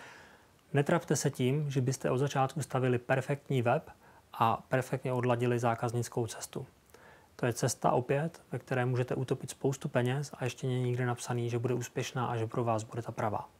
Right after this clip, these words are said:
Pokud mluvíte s klientem, jakožto společností a děláte B two B business, buďte si jistí, že mluvíte s tím správným člověkem. To znamená ten, který má právo něco rozhodovat a ideálně, aby to byl ještě člověk, který má sám zájem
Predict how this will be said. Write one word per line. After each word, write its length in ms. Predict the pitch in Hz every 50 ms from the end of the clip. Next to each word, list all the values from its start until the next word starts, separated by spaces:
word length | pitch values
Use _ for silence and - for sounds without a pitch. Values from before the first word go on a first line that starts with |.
| _ _ _ _ _ _ _ _ _ _ _ _ - _ - - - - - - - - - _ _ _ _ -
Pokud 240 | 151 147 - 190 165
mluvíte 420 | 156 151 143 143 139 - 147 135
s 100 | 120 -
klientem, 640 | - - 135 139 151 156 147 - 127 110 113 113 110 - _ _ - - -
jakožto 300 | 123 - - 120 - -
společností 800 | - - - 131 131 127 - - 123 - - - - 120 110 113 - - _ _ - -
a 140 | - 120 113
děláte 360 | 117 120 117 117 117 - 135
B 120 | 120 127 123
two 140 | - 139
B 100 | 123 120
business, 440 | 117 139 147 139 135 120 120 123 - - - - - -
buďte 280 | - 131 131 - - 165
si 160 | - - 151
jistí, 500 | 131 120 113 - - - 143 135 143 147 - - - -
že 120 | - - 131
mluvíte 340 | 127 131 131 131 135 131
s 60 | - -
tím 140 | - 123
správným 460 | - - - 131 120 120 120 123 123 113
člověkem. 580 | - - 123 117 120 120 - 110 110 113 131 - _ _ _
To 80 | - -
znamená 300 | - - 120 117 117 117
ten, 280 | - - 123 123 127
který 280 | 123 - - 131 120 120
má 220 | 120 117 120 127
právo 380 | 131 - 131 123 120 120 123 123
něco 220 | 123 120 - -
rozhodovat 560 | 127 120 107 117 123 135 135 143 160 165 - - - - - - - -
a 100 | - 151
ideálně, 460 | 127 123 131 131 131 127 135 135 127
aby 120 | 123 127
to 100 | - 131
byl 120 | 127 135 135
ještě 200 | 120 - - 143
člověk, 480 | - - 127 120 127 139 156 - -
který 220 | - - 135 123 123
má 260 | 123 120 123 135 123
sám 280 | - - 139 127 123
zájem 480 | 117 120 120 131 131 120 113 117 127